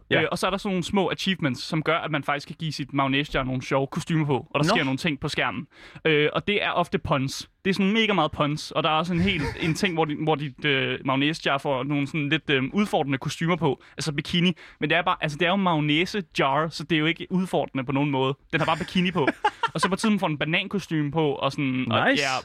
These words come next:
Speaker 2: og begynder at lave jokes med sådan, "Oh, you into that, huh?"
Speaker 1: Wow,
Speaker 2: Ja,
Speaker 1: hold da
Speaker 2: åbenbart.
Speaker 1: op. Okay, så i, når, hvis det er sådan, at vi snakker sådan omkring sådan, hvad, altså,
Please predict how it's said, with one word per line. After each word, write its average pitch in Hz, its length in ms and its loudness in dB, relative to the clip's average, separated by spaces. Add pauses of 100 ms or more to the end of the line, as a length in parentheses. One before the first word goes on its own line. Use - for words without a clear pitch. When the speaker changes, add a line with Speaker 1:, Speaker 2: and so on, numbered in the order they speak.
Speaker 2:
og 143 100 -2
begynder 165 280 0
at 147 120 2
lave 139 240 -2
jokes 170 220 -2
med 156 100 0
sådan, 151 120 -6
"Oh, 147 160 2
you 147 120 -4
into 165 260 -2
that, 127 220 -2
huh?" 143 760 -4
Speaker 1:
Wow, 214 560 4
Speaker 2:
Ja, 135 160 2
Speaker 1:
hold 147 200 2
da 202 80 0
Speaker 2:
åbenbart. 156 220 2
Speaker 1:
op. - 120 -6 (380)
Okay, 147 340 -2 (180)
så 170 300 2 (300)
i, 185 160 -2 (160)
når, 190 180 -2
hvis 185 160 2
det 214 80 4
er 220 40 2
sådan, 240 100 0
at 214 60 0
vi 185 40 0
snakker 180 260 2
sådan 196 120 -2
omkring 160 340 -2
sådan, 139 260 0
hvad, 135 320 2 (260)
altså, 147 300 0